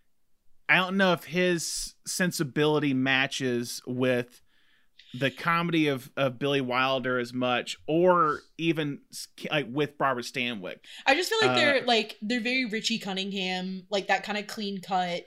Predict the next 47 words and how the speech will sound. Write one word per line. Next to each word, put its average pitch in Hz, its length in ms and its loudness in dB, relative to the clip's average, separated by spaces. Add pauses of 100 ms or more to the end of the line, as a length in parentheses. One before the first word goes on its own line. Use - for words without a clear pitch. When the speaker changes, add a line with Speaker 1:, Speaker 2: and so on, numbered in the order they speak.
Speaker 2:
you 220 140 -2
know, 196 240 0
Speaker 1:
Yeah. 139 220 4
Speaker 2:
like, 185 340 0
it's - 420 -4 (300)
the 240 80 0
good 220 260 0
old 220 280 2
boy 190 480 0
type 190 240 -2
of 185 120 -8
thing. 208 460 -4
Speaker 1:
Yeah. 143 120 2
Speaker 2:
And 220 60 2
I 220 80 4
think 240 200 -2
they 233 120 -2
both, 180 460 -6 (680)
I, 262 200 4
I, 262 260 2
I 233 180 4 (100)
honestly, 226 320 -6
now 202 160 -4
that 190 120 -10
you've 196 120 -10
said 196 180 -4
this, 220 160 -4
I 196 80 0
wasn't, 202 400 -6
th-, - 160 -18
I, 220 100 0 (320)
I, 226 220 0 (220)
I 233 60 0
wasn't 247 320 0
thinking 240 300 -6
about 247 180 -2
Jimmy 254 200 -2
Stewart, 254 380 -4
but 208 80 0
I 196 100 0
do 196 220 -8
think 190 180 -8
that 180 160 -2
would - 80 0
Speaker 1:
Yeah. 143 200 4
Speaker 2:
be, 175 340 -12 (160)
yeah. 160 280 -6